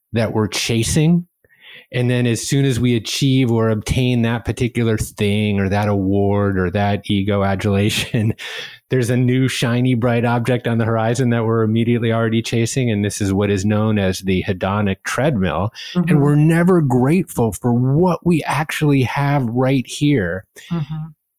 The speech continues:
Speaker 1: until sometimes we lose it. And so there is a Stoic practice about, um, thinking about losing something that you treasure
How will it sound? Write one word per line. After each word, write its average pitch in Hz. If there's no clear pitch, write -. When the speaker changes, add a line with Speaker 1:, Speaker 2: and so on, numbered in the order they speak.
Speaker 1:
until 160
sometimes 180
we 131
lose 113
it. 76
And 113
so 120
there 117
is 113
a 101
Stoic 113
practice 101
about, 92
um, 92
thinking 156
about 104
losing 113
something 101
that 92
you 95
treasure 98